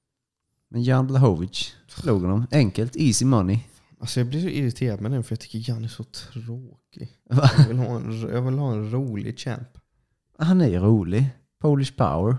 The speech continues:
Speaker 2: Eller han har.
Speaker 1: Va?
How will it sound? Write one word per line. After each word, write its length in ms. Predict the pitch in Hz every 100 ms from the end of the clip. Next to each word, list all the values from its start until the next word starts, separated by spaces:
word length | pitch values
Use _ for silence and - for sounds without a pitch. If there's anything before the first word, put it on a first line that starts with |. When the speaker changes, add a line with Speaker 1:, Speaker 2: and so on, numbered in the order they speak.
| - _ - - - _ _ _ _ _ _ _
Speaker 2:
Eller 200 | 123 120
han 120 | 98
har. 160 | 95 95 - _ _ _ _
Speaker 1:
Va? 200 | - 123